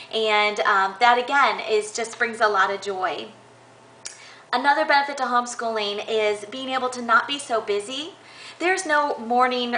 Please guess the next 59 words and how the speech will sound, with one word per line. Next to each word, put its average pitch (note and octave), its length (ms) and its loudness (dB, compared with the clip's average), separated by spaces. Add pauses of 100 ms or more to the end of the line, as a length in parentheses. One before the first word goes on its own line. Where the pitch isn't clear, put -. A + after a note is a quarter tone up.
(100)
rush. G3+ 340 2
You A3+ 80 -8
know, A3 140 0
no B3+ 200 2
alarm C4 280 4
clock B3 240 2
goes A#3+ 200 0
off A3+ 200 6
in A#3 40 -6
the A3+ 60 0
morning A3 400 0
and G#3 80 -4
you G#3 60 -4
don't A3 100 4
have G#3+ 120 2
to A3 40 -8
get A3 160 -2
your A3+ 80 -6
book A3+ 220 -6
bag G#3 280 4
and G#3+ 120 -4
your A3 120 0
lunchbox G#3+ 600 0
and G#3 100 -6
your A3 120 -2
shoes A3 340 -6
on G#3 220 0
and G#3 80 -6
your G#3 100 -4
coat G#3+ 240 0
on G#3+ 160 6
and F3+ 140 -8
get F3+ 100 -2
out A#3+ 220 2
the A#3+ 80 -4
door. A3 320 2
You G3+ 100 -4
know, F#3+ 140 0 (280)
they're A#3+ 80 -6
not B3+ 200 4
shoveling B3+ 400 2
in B3 100 0
breakfast A#3+ 380 0
and A3 100 -6
hurrying, A#3 320 -2
go, C4+ 160 2
go, C4 200 0
go, B3+ 180 2
go, B3 160 0
go. B3 300 2 (300)
'Cause B3 140 -6
you C#4 80 -6
know D4 140 2
how C#4 160 2
that A#3 160 2
is. A3 140 -2
That's D4 180 -6
a - 40 -4
tense - 640 -6